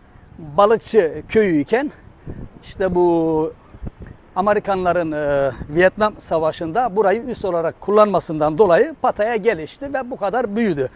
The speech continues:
Onun için böyle Çin mahallesi yoktu. E, biliyorsunuz, e,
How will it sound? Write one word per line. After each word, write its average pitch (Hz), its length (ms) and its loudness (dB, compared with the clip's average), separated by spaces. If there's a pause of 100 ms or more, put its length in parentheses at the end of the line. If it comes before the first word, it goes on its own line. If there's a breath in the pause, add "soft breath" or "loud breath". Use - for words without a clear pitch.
(300 loud breath)
Onun 220 180 -2
için 302 240 -4
böyle 240 160 2
Çin 240 220 -8
mahallesi 220 540 -4
yoktu. 131 360 -4 (600 loud breath)
E, 170 240 -6
biliyorsunuz, 170 480 -2
e, 139 360 -8